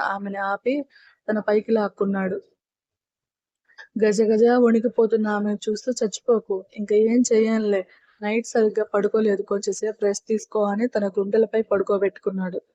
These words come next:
"అమ్మయ్య" అనుకుని అతని ఎద మీద ప్రశాంతంగా పడుకుంది. నిద్రపోతున్న ఆరాధ్యను చూసిన అర్జున్కి చిన్న చిరునవ్వు వచ్చింది.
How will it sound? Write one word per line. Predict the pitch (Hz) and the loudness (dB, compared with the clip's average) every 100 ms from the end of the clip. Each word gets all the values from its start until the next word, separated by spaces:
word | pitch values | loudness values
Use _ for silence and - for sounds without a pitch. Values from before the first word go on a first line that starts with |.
| _ _ _ _ _ _ _ _ _ _ _ _ _ _ _ | _ _ _ _ _ _ _ _ _ _ _ _ _ _ _
"అమ్మయ్య" | 262 220 214 214 214 240 | 0 2 2 2 2 2
అనుకుని | 226 220 240 240 | 0 0 0 0
అతని | 208 202 | 0 -2
ఎద | 196 208 | 0 0
మీద | 220 214 | -2 -4
ప్రశాంతంగా | - 196 208 202 214 233 226 226 | -4 -6 -6 -6 -4 -4 -2 -2
పడుకుంది. | 220 208 - 185 185 - _ _ _ _ _ _ _ _ _ _ _ _ _ _ _ _ _ _ _ _ _ _ _ _ _ _ _ _ _ _ _ _ _ _ _ _ _ _ _ _ _ _ _ | 0 -2 -4 -8 -8 -10 _ _ _ _ _ _ _ _ _ _ _ _ _ _ _ _ _ _ _ _ _ _ _ _ _ _ _ _ _ _ _ _ _ _ _ _ _ _ _ _ _ _ _
నిద్రపోతున్న | 220 214 240 247 240 233 | -2 0 2 2 4 2
ఆరాధ్యను | 208 208 220 208 226 | 2 2 2 0 -2
చూసిన | 226 220 208 | -2 -4 -4
అర్జున్కి | 202 196 220 208 208 | -6 -6 -8 -4 -2
చిన్న | 208 214 226 | -2 -2 -4
చిరునవ్వు | 240 220 220 214 208 | -2 -2 0 0 -2
వచ్చింది. | 196 - 190 185 | -4 -8 -14 -16